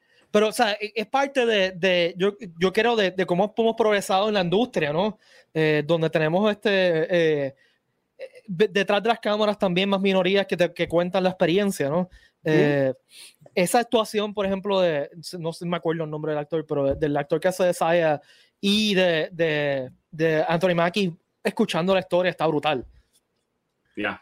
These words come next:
Speaker 1: O sea, tiene muchos
Speaker 2: Eso,
Speaker 1: nuances interesantes.
Speaker 2: eso significa, significa mucho, porque yo siempre he dicho que Anthony Mackie para mí no es el mejor actor del mundo.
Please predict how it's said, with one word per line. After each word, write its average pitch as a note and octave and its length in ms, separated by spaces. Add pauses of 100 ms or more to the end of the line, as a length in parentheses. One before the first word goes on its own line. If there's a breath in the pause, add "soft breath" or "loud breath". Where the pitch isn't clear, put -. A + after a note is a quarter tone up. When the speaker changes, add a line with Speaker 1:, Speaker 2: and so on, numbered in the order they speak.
(140)
Speaker 1:
O - 60
sea, D#3+ 140
tiene E3 180
muchos G3 280
Speaker 2:
Eso, F#3+ 100
Speaker 1:
nuances G3 340
interesantes. F3 460
Speaker 2:
eso G3 80
significa, A#3+ 560
significa G#3 500
mucho, A#3 240
porque E3 380
yo D#3+ 100
siempre G#3+ 300
he G#3+ 40
dicho A3 160
que G#3+ 120
Anthony F3+ 420
Mackie F3 380
para G3 260
mí F3+ 140
no F#3 80
es F3+ 60
el F3+ 40
mejor F3 220
actor E3+ 200
del D#3 160
mundo. C#3 440